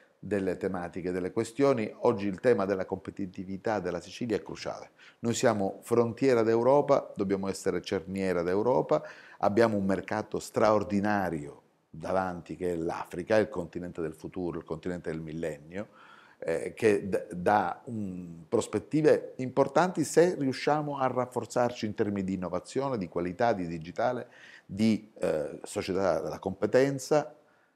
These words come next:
e riusciamo a non essere schiacciati in questa,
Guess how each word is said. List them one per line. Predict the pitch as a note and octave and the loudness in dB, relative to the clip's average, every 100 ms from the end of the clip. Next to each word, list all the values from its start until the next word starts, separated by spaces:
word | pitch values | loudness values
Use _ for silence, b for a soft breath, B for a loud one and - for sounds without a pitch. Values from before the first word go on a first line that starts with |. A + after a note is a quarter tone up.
| b _ _ _ | b _ _ _
e | C3+ | 6
riusciamo | C3+ D3+ C#3+ C3+ C3 | 10 8 8 4 6
a | C3+ | 6
non | A#2+ | 4
essere | G#2 - G#2+ | 0 2 2
schiacciati | - C3+ B2 - F2+ - | 4 2 4 2 2 2
in | G2+ F#2 | -2 2
questa, | G#2 - - F2 | 0 0 0 -2